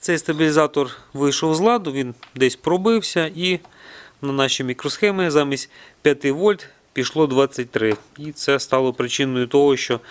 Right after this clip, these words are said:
дисплей перестав у нас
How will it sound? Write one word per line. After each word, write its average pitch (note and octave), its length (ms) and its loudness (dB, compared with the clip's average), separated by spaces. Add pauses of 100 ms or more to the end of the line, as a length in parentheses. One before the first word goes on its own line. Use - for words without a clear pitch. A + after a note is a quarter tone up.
(840)
дисплей E3 600 2
перестав D3+ 640 0 (360)
у C#3+ 120 -10
нас D3 520 0